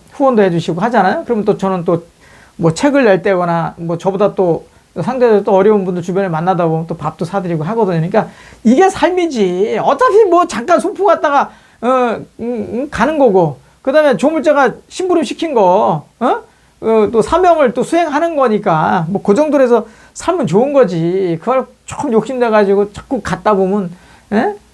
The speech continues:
점점 이게 아시잖아요, 다. 점점, 점점 이 도-, 도둑놈, 이 심보가 나빠지고, 어? 도둑, 그, 어? 뭡니까, 그, 어, 바늘 도둑이 소도둑 되는 것처럼 이렇게 점점, 점점 이제 욕심 자꾸 커지다 보면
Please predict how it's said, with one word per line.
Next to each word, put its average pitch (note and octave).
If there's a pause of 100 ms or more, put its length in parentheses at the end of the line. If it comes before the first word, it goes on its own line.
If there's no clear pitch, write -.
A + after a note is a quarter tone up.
(340)
점점 F4
이게 A3+
아시잖아요, C4+
다. D#3
점점, A3+
점점 G#3
이 F3
도-, E3 (120)
도둑놈, G#3+
이 F#3+
심보가 A#3 (380)
나빠지고, G3+ (140)
어? B3+
도둑, A#3 (240)
그, A#3 (460)
어? G#3+
뭡니까, G3+
그, E3+ (420)
어, F#3 (300)
바늘 C#4
도둑이 A#3
소도둑 C4+
되는 A3+
것처럼 A3+
이렇게 G3
점점, C4+
점점 A3
이제 F3
욕심 A#3
자꾸 -
커지다 B3+
보면 G#3+